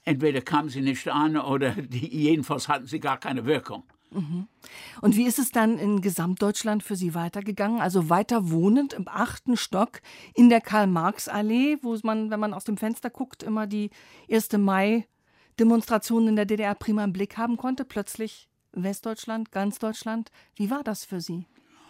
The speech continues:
Speaker 1: Aber wir sind sehr schnell in, äh, einer Reise, meine Familie, wir haben eine Reise nach Hamburg. Ich bin viel rumgereist. Ich, äh, äh, kenne inzwischen viele Städte. Manche kannte ich früher als Soldat. Und, äh, ich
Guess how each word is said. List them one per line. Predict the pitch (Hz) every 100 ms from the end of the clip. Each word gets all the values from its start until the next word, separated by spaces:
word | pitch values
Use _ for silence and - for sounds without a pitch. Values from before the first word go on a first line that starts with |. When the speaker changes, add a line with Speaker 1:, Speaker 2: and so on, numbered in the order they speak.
| - -
Speaker 1:
Aber | 233 202
wir | 175
sind | 202 180
sehr | 180 196
schnell | - 185 180 143 131 98 _ _ _ _ _ _
in, | 139
äh, | -
einer | 143 - 143 135
Reise, | 147 139 147 147
meine | 127 139 131
Familie, | - 131 139 151 139
wir | 131
haben | 135
eine | 131
Reise | 131 135 123
nach | 131 120
Hamburg. | 160 190 196 190 175 139 _ _ - -
Ich | 156
bin | - 139
viel | - 202
rumgereist. | 185 151 135 120 117 113 113 -
Ich, | 127 - -
äh, |
äh, | 123 - 151 139 139 - - -
kenne | - 147
inzwischen | 131 - 147 175
viele | - 160 127
Städte. | - 147 127 143 - - -
Manche | 175 180 -
kannte | 147 139
ich | 131
früher | - 175
als | 127 120
Soldat. | 135 127 165 127 - _ - - - -
Und, | 147 135 -
äh, | 143 127 -
ich | - 135